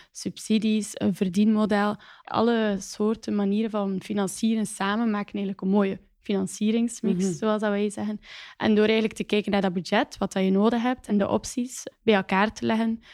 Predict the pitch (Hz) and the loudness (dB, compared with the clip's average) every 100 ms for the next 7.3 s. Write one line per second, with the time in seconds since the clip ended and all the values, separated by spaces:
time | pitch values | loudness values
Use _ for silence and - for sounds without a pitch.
0 | - - _ 208 180 190 208 202 - 190 | -20 -20 _ -2 0 0 0 0 0 -2
1 | 202 196 - 208 190 - 196 190 196 190 | -2 -6 -4 -2 -2 -2 -2 0 0 -2
2 | 190 185 - - - 190 190 190 - - | -2 -4 -8 -8 -2 -2 -2 -6 -14 -14
3 | - 202 208 208 - 196 - 202 196 185 | -6 -2 -2 -6 -12 -16 2 6 8 6
4 | - - - 302 269 - - 208 208 175 | 2 -2 4 6 4 0 4 4 4 4
5 | 196 196 185 175 175 190 185 170 160 170 | 2 2 0 -2 0 2 2 2 -2 -10
6 | - 165 - - - 320 285 180 151 147 | -6 -6 -6 -10 -8 -4 -2 -2 -4 -6
7 | - 151 | -6 -6